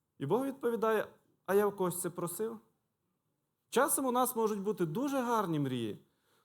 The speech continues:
дуже добрі бажання: «Ось треба це зробити, ось було б так добре». І справді може це бути з найкращих наших побуджень.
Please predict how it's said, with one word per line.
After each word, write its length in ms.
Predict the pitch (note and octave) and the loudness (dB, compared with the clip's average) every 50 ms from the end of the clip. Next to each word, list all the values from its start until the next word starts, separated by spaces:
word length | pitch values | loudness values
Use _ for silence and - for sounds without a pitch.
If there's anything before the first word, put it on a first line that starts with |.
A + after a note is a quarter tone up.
| _ | _
дуже 300 | - F#3+ A#3+ B3 A#3 A#3+ | 0 0 2 6 6 6
добрі 340 | A#3 F#3 B3 C4 A3 A#3 A#3 | 6 8 6 6 6 4 4
бажання: 480 | G3 A3 A3 F#3+ G3 A#3+ A#3+ A#3 A3+ A3+ - - | 4 4 2 4 2 2 2 2 2 0 0 2
«Ось 320 | A#3+ A#3+ G#3+ - - - | 2 2 4 2 0 0
треба 380 | - - G#3+ A3+ G#3+ F3 G3 F#3+ | 0 -2 -2 -2 0 -2 -2 -4
це 240 | G3 - F#3 F3+ E3+ | -2 -4 -4 -4 -4
зробити, 500 | D#3 E3 E3+ D3+ C#3+ D#3 D3 - D3 - - _ _ _ _ | -4 -4 -6 -4 -4 -6 -4 -6 -10 -10 -10 _ _ _ _
ось 240 | - A3+ B3+ C4 A3+ | 8 8 8 8 6
було 260 | G#3+ G#3+ B3 A#3+ A#3+ | 2 2 8 8 8
б 120 | A3 - - | 6 6 0
так 220 | A3+ G#3+ G#3 F#3+ | -2 -2 -2 -2
добре». 440 | F3+ G3 A3 G#3 E3 D3+ D3 B2+ A2 - - _ _ _ _ _ _ _ _ _ _ _ _ _ _ _ | 2 4 4 4 6 4 2 0 0 -4 -14 _ _ _ _ _ _ _ _ _ _ _ _ _ _ _
І 80 | E3+ | -4
справді 420 | D3 - - A3 B3 C#4+ - A3+ A3+ | -4 -2 0 0 0 0 0 0 0
може 280 | G#3+ G#3+ G#3+ F#3 G3 | 2 2 2 2 2
це 380 | F3+ - - - G3+ G3 G3 F#3+ | 0 -2 -2 2 4 4 4 4
бути 480 | F3 E3+ F#3 F3+ - F3+ F3 E3+ D#3+ | 4 2 0 2 4 4 4 4 4
з 160 | D#3 B2+ B2+ C3+ | 2 2 2 4
найкращих 840 | E3 E3+ E3+ E3 - E3+ F3 F#3+ A3+ B3 A#3+ - C#4+ B3+ - - | 4 2 2 0 -2 -2 0 0 0 -2 -2 -4 -6 -8 -6 -2
наших 380 | G3+ G3+ A3 G#3+ - A#3+ - - | 0 0 0 0 -4 -8 -10 -6
побуджень. 600 | - A#3 A3 A3+ B3 F#3+ B2+ A2+ G#2+ G#2+ G2+ | -8 -6 -6 -2 -2 -2 -2 -2 -8 -10 -10